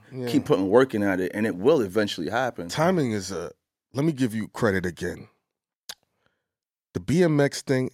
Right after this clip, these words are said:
Speaker 1: as a black person, I,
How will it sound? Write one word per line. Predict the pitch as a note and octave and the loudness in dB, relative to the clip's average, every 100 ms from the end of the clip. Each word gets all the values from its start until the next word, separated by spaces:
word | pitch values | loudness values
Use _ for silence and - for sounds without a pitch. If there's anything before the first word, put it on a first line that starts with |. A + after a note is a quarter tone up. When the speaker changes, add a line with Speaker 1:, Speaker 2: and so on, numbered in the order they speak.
| _ | _
Speaker 1:
as | G2 F2+ | -6 -4
a | |
black | E2+ - G2 G#2+ - _ _ _ _ _ | -6 -4 -2 -2 -4 _ _ _ _ _
person, | - G#2 G#2 - A#2 B2 D3 _ _ _ _ _ _ _ _ _ _ _ _ | -6 -4 -2 -2 -4 -4 -8 _ _ _ _ _ _ _ _ _ _ _ _
I, | G#2 | -4